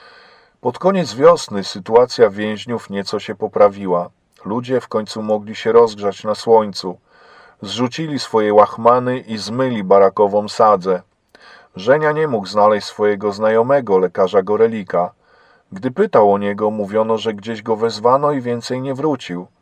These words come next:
„Chyba go nie rozstrzelali. Może wzięli go na oddział sanitarny albo gdzie indziej”, myślał Żenia. Po dwudziestu dniach rankiem, po skończeniu swojej roboty, Żenia wracał do baraku odpocząć.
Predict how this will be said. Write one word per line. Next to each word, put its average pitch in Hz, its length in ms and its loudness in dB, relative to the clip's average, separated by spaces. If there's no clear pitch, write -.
„Chyba 98 320 -4
go 104 120 -6
nie 107 140 -6
rozstrzelali. 107 880 0
Może 113 260 -4
wzięli 151 360 -4
go 110 120 -2
na 107 140 2
oddział 127 380 4
sanitarny 98 720 -2
albo 98 240 0
gdzie 104 200 -10
indziej”, 92 560 -8
myślał 92 400 -4
Żenia. 90 460 -4
Po 107 100 -2
dwudziestu 123 520 -4
dniach 110 420 0
rankiem, 110 500 -2
po 107 140 -6
skończeniu 117 540 -6
swojej 98 360 -2
roboty, 110 540 2
Żenia 156 380 2
wracał 113 480 4
do 104 120 0
baraku 98 440 4
odpocząć. 92 760 -4